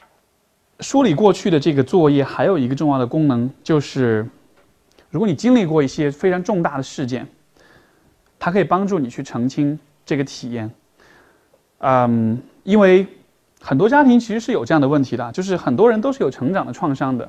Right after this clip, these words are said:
如果你经历过任何形式的成长创伤，呃，离婚也好，家暴也好，呃，被霸凌也好，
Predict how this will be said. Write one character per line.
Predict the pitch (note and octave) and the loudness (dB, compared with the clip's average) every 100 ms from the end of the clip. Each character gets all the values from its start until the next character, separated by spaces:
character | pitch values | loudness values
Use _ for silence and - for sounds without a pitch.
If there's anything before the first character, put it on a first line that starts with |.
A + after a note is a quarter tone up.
| _ _ _ - - | _ _ _ -20 -12
如 | - B3 | 0 4
果 | |
你 | A#3 | 4
经 | D3+ B3 | 4 2
历 | C4 | 2
过 | F3+ D#3 C#3+ | 2 2 2
任 | F#3 | 0
何 | D3+ D3 | -2 -4
形 | C3 C3 | -4 -4
式 | |
的 | D3 | -4
成 | - C3+ | -4 -4
长 | C3+ | -4
创 | G#2+ C3+ | -4 -6
伤， | B2 A#2+ B2 - _ _ _ _ _ _ _ | -4 -4 -6 -10 _ _ _ _ _ _ _
呃， | C3+ B2 A#2+ | -2 0 0
离 | A#2 C3+ | 0 0
婚 | D#3 F#3 E3+ | 2 0 2
也 | D3+ | 0
好， | C#3 A2+ B2 - _ _ _ _ | 0 -4 -6 -14 _ _ _ _
家 | F3 F3+ | 2 4
暴 | F#3+ D#3+ | 6 6
也 | B2 B2+ | 4 -2
好， | B2+ - - _ _ _ _ _ _ _ - - | -6 -10 -16 _ _ _ _ _ _ _ -20 -6
呃， | C#3 A#2+ A2+ | 0 0 2
被 | F3+ | 0
霸 | D#3+ F#3 D#3 | 2 2 2
凌 | C3 C3+ | 2 0
也 | B2+ | -2
好， | C3+ A2 | -6 -10